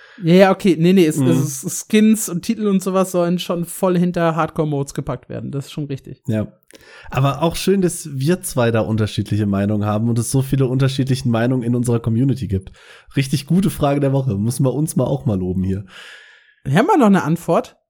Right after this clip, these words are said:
Speaker 1: von Dennis. <laughs> Per
Speaker 2: Aha.
Speaker 1: Mail. Die wollen wir nicht unterschlagen. Äh, und zwar Frage der Woche Nummer einundzwanzig. Ich bin für einen Easy Mode oder die Möglichkeit, mir selber Content zu vereinfachen. Das fördert die Zugänglichkeit für hö-, äh, und für höhere Schwierigkeitsgrade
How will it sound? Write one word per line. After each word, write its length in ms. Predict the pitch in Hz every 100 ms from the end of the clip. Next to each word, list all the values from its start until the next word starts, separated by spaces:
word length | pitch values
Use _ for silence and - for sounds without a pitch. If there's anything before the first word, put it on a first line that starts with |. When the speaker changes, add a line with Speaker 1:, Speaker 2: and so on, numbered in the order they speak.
| _ _
Speaker 1:
von 160 | 170
Dennis. 460 | 214 427 339 - - - -
<laughs> 220 | - 170
Per 80 | 127
Speaker 2:
Aha. 300 | 92 160 180
Speaker 1:
Mail. 360 | 233 214 143 _ _ -
Die 140 | 156 143
wollen 160 | 175
wir 100 | 180
nicht 140 | 170 165
unterschlagen. 680 | 156 147 - 220 302 - 170 _ _ _ _ _ -
Äh, 40 |
und 560 | 165 170 170 170 185 226
zwar 360 | - 190 139
Frage 300 | - 196 214
der 120 | 214 208
Woche 280 | 214 202
Nummer 240 | 190 190 160
einundzwanzig. 720 | 262 240 214 180 185 202 196
Ich 120 | -
bin 160 | - 269
für 140 | -
einen 100 | 277
Easy 240 | 196 165 143
Mode 340 | 139 175 - - _ _ -
oder 180 | 170 175
die 80 |
Möglichkeit, 500 | 170 202 202 - 185
mir 140 | 175 160
selber 260 | 180 196
Content 400 | - 185 180 170
zu 80 | 170
vereinfachen. 800 | - 170 180 196 139 135 135 143
Das 320 | 156 151 - -
fördert 280 | - 262 240
die 120 | 214
Zugänglichkeit 640 | - 240 220 214 - 185
für 120 | 175
hö-, 220 | 160 175 -
äh, 220 | 175 160
und 220 | - 165 160
für 140 | 165
höhere 240 | 214 220
Schwierigkeitsgrade 800 | 214 202 202 185 165 - 170 170